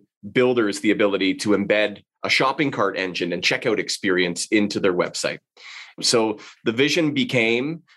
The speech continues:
the inspiration initially came from the automotive industry. And for the past twenty-three years, we've been able to shop online with price certainty and transparency for shop-, when shopping for an, a new vehicle.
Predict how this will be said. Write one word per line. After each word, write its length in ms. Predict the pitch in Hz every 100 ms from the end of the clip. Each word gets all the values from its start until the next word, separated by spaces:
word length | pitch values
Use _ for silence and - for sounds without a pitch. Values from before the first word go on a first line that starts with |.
| -
the 220 | 113 123
inspiration 600 | 127 - 123 117 143 120
initially 540 | 104 113 120 151 120
came 440 | 113 113 98 98 98
from 560 | - 104 101 101 104 107
the 300 | 131 127 123 -
automotive 440 | 139 147 156 196
industry. 500 | 131 98 - - 55 - - - -
And 340 | 107 113 113 113
for 60 |
the 80 | 120
past 340 | 123 139 143 -
twenty-three 520 | 135 139 127 131 127
years, 560 | 117 131 113 90 - -
we've 160 | 117
been 120 | 120
able 240 | 120 117 110
to 360 | 123 110 101 - _
shop 440 | - - 127 127 143
online 640 | 127 120 110 110 107 110
with 220 | 107 92 -
price 300 | - 127 123
certainty 480 | - 127 123 120 120
and 100 | 110
transparency 1040 | 107 113 107 - 104 110 117 - 87 85 - - _
for 220 | 127 113
shop-, 340 | 104 - 120 -
when 200 | 110 107
shopping 340 | 104 113 113
for 200 | 113 117
an, 180 | 113 107 -
a 60 |
new 160 | 113 120
vehicle. 480 | 113 156 160 -